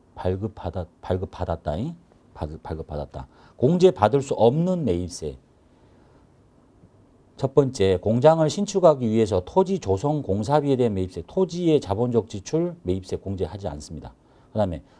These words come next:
업무용 승용차인데 천 씨씨 초과죠. 비영업용 소형 승용 자동차의 매입세 공제되지 않습니다.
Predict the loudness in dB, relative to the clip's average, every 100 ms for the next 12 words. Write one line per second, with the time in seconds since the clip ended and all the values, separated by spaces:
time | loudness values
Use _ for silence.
0 | -2 2 2 2 0 -2 0 0 2 4
1 | 2 -4 _ _ _ _ -8 -6 -4 -8
2 | -10 -2 2 4 4 0 -2 -8 _ 2
3 | 2 2 -2 -4 0 0 -2 -6 -6 -4
4 | -4 -4 -4 -4 -2 -4 -6 -8 -6 -8
5 | -8 -12 -12 -12 -14